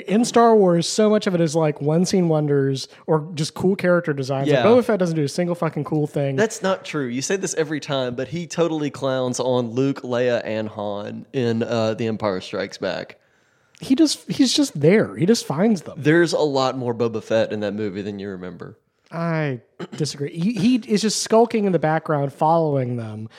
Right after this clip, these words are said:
Speaker 1: and a lot of that is special edition shit. It's not in the ori-, in the original either.
Speaker 2: That's true.
Speaker 1: Because of this, this exact, like,
Speaker 2: Yeah.
Speaker 1: a retrospective badassness or whatever, which, like, in a way I'm for, but also,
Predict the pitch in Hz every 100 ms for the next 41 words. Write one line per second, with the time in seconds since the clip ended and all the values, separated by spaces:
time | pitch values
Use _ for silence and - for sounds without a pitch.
0 | - - 185 262 285 202 - 190 165 151
1 | 185 151 123 110 120 151 185 165 151 180
2 | 151 147 165 135 127 143 110 147 - -
3 | 95 95 101 - - - 190 185 160 151
4 | 139 151 147 202 160 156 156 139 143 156
5 | 160 151 143 139 120 98 92 95 95 -
6 | 175 175 170 151 - 151 - 139 127 -
7 | _ - 151 147 143 135 - 127 131 147
8 | 139 139 135 139 - - - _ _ 214
9 | 208 226 208 196 208 247 277 165 151 -
10 | 233 151 139 151 190 165 - 143 131 131